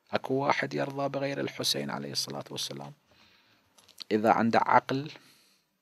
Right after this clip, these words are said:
وإذا قبل القرآن وقبل كلام الرسول صلى الله عليه وآله، من هو بغيره يرضى؟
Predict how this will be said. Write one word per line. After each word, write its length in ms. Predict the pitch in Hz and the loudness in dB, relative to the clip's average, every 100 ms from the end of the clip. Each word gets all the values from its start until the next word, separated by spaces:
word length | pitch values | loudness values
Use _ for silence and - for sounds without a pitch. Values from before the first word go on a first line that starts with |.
| _ _ _ _ _ _ _ _ _ - - - | _ _ _ _ _ _ _ _ _ -20 -10 0
وإذا 280 | 87 98 101 - | 2 4 0 0
قبل 260 | 107 104 | -2 0
القرآن 800 | 101 95 101 95 196 214 226 139 - _ - | 0 0 2 2 2 -2 -6 -12 -18 _ -8
وقبل 440 | - 98 98 98 95 - | -2 0 2 -2 -2 -2
كلام 300 | 101 101 101 | 2 4 2
الرسول 400 | 101 98 - 110 | 0 -2 -2 -4
صلى 160 | - 104 | -4 -6
الله 280 | 101 101 - | -4 -4 -4
عليه 240 | 101 104 | -4 -6
وآله، 240 | 107 120 - | -6 -8 -10
من 300 | 107 147 233 | -2 2 2
هو 360 | 165 165 160 147 | 4 2 2 2
بغيره 880 | 123 139 131 127 117 117 117 113 101 | 0 2 4 4 2 0 -2 0 0
يرضى؟ 360 | 98 95 - | -2 -8 -8